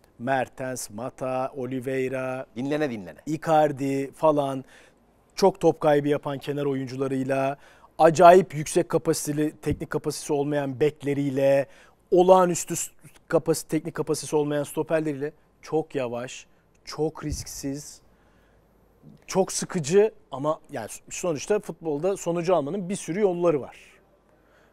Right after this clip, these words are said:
Speaker 1: Bir sürü taktik var. Bence bu.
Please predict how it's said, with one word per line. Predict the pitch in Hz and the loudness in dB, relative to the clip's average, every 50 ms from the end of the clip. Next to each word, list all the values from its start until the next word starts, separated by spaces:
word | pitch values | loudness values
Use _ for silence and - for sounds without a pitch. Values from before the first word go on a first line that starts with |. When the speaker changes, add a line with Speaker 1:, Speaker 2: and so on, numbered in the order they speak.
| _ _ _ _ _ _ _ _ _ _ - - 135 127 151 | _ _ _ _ _ _ _ _ _ _ -20 -20 -20 -20 -16
Speaker 1:
Bir | 165 160 180 | -10 -8 -8
sürü | 165 - 143 131 127 | -8 -6 -8 -8 -8
taktik | - 127 113 - _ - 120 - - | -8 -10 -12 -12 _ -18 -18 -14 -12
var. | 113 113 110 117 123 - _ | -12 -12 -12 -14 -18 -20 _
Bence | - 120 120 131 170 196 226 247 247 202 233 233 208 | -18 -8 0 6 8 8 8 8 8 6 4 4 4
bu. | 233 208 - - | 4 2 2 0